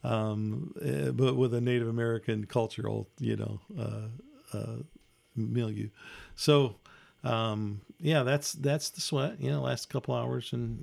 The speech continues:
usually, and, um, and it's a way of just going in and kinda taking stock of your life and your situations, and taking time to,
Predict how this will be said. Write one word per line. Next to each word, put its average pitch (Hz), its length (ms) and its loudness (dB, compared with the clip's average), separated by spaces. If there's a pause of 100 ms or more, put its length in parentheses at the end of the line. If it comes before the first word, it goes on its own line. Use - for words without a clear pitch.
(160)
usually, 120 480 -2
and, 113 220 -4 (440)
um, 104 640 -4
and 135 140 0
it's - 360 -4 (160)
a 131 120 -2
way 143 240 2
of 131 100 0
just 131 220 -4
going 135 260 2
in 131 220 0
and 107 320 -2 (540)
kinda 117 360 -2
taking - 300 -2
stock 113 360 -2
of 113 160 -4 (240)
your 113 160 0
life 110 360 -2
and 110 80 -2
your 107 80 -2
situations, 110 720 -4
and 101 180 -4
taking 110 280 -6
time 107 320 -6
to, 107 200 -8